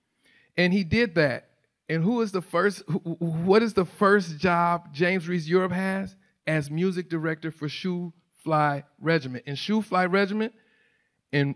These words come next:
and, and Red Moon are very radical plays for the time. They show black people in love.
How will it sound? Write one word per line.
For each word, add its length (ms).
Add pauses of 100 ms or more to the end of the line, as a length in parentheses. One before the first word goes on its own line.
and, 300
and 200
Red 240
Moon 440 (800)
are 160
very 680
radical 760
plays 540
for 280
the 140
time. 400
They 100
show 240
black 300
people 340
in 240
love. 400